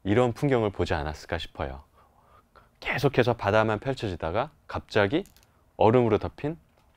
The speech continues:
어떤 땅이 나타났다. 와, 이곳은 과연 뭘까? 이곳에도 과연 어떤 동물이 살고 있을까? 어,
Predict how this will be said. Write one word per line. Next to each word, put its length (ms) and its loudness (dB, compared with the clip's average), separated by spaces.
어떤 260 -4
땅이 240 6
나타났다. 600 -4
와, 260 -6
이곳은 380 0
과연 360 -2
뭘까? 480 -6
이곳에도 480 4
과연 240 4
어떤 280 -4
동물이 300 -2
살고 300 2
있을까? 460 -6
어, 260 0